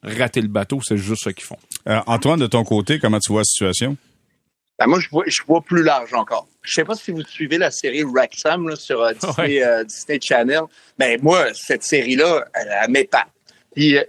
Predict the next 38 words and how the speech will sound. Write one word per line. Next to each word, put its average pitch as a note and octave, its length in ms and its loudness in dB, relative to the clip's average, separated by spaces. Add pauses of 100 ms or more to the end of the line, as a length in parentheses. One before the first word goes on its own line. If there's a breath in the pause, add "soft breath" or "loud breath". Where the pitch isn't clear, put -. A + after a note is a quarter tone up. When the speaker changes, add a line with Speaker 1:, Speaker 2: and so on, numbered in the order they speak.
Speaker 3:
je, C3 60 -12 (500)
je C3 100 -12
vous C3+ 100 0
invite, D3 360 2
si - 60 -18
vous C3+ 80 -4
l'avez B2+ 280 4
pas C#3+ 120 2
écouté, D#3+ 320 0
à C3+ 60 4
l'écouter C#3 500 0
parce A#2+ 220 -4
que B2 160 0 (340 loud breath)
Ryan D3 460 2
Reynolds, D3 480 2 (480)
ce - 160 -8
qu'il D3 180 0
est B2+ 100 0
en D3+ 140 2
train D3+ 200 0
de A#2 60 -8
faire E3 220 2
avec A2+ 180 -2
cette - 260 -4
équipe-là, C#3 540 -2 (440)
c'est C3+ 400 0 (160)
complètement D#3+ 500 2
sensationnel. B2 680 0 (240 loud breath)
Et F#3 340 0
pourquoi E3+ 280 4
je - 80 -6
parle D#3 200 2
de D3 80 0
cette - 260 -2
série-là ? B2+ 420 0
C'est - 120 -14
parce B2 220 0
que D3 160 4